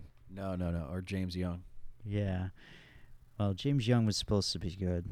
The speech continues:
Speaker 2: I think he was just a true fluke. Man, that dunk was nice that he had. Ugh.
Speaker 1: Sure was.
Speaker 2: Why, why, why? Okay.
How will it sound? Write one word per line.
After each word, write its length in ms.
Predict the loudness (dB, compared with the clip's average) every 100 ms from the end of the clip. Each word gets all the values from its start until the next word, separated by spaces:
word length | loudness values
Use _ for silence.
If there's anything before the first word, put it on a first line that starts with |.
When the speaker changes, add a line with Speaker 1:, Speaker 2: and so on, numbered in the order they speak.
| 2
Speaker 2:
I 120 | 4
think 240 | 6 4 2
he 320 | -4 2 4
was 200 | 4 4
just 300 | 2 0 0
a 140 | 0
true 320 | 0 4 6
fluke. 560 | 6 4 6 6 2 -8 -12 -20 -20 -20 -20 -20 -20 -20 -20 -20 -20 -20 -20 -20 -20 -20 -20 -4
Man, 220 | 0 2
that 220 | 0 -2
dunk 260 | 2 0 0
was 220 | -2 -2
nice 400 | -2 -4 -6 -6
that 100 | -6
he 120 | -12
had. 420 | -14 -12 -10 -8 -6 -6 -6 -4
Ugh. 160 | -4 -4 -8 -10 -12
Speaker 1:
Sure 100 | -10
was. 380 | -6 -6 -8 -12 -8
Speaker 2:
Why, 240 | 0 2 2
why, 200 | 0 -4
why? 460 | -6 -8 -8 -10 -12 -14 -18 -20 -18 -14 -16 -16 -20 -20 -8 2
Okay. 340 | 2 6 6